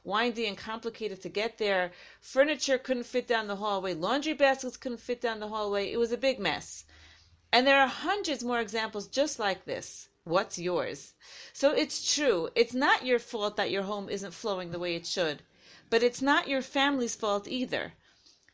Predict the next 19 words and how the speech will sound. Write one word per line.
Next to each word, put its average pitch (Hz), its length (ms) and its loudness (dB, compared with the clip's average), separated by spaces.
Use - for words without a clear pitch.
To 233 100 -2
get 269 240 4
your 339 160 2
home 247 320 0
running 196 320 0
the 190 80 -2
way 196 160 2
it 180 100 -6
should, 185 480 2
you 240 160 0
most 339 360 2
often 262 440 2
need 247 160 -2
to 240 80 -6
change 247 320 -2
something 370 720 -4
about 214 320 4
the 214 100 -4
setup 208 640 4